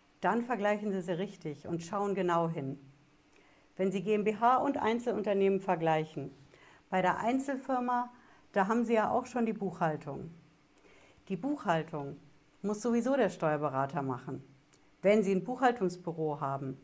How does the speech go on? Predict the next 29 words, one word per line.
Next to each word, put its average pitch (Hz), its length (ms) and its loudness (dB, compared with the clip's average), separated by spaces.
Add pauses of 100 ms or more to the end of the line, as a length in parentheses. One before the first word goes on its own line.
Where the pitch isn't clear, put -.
(340)
das 175 160 -6
macht 233 240 0
auch 240 180 2
die 214 120 -4
Buchhaltung. 143 760 -6 (480)
Ob 208 160 -2
da 214 180 6
oben 196 240 2
drüber 185 380 2
Einzelfirma 175 880 -2 (200)
oder 170 220 0
G 175 140 -2
M 180 100 2
B 180 140 -4
H 202 260 0
steht, 147 480 -8 (680)
macht 196 280 2
nicht 165 160 -2
wirklich 165 380 -6
einen 143 100 -6
Unterschied. 135 680 -10 (540)
Buchhaltung 240 720 2
ist 196 180 -4
also 190 220 0
in 170 140 0
jedem 226 320 0
Fall 165 460 0 (360)
ein 175 140 0
Muss 202 420 0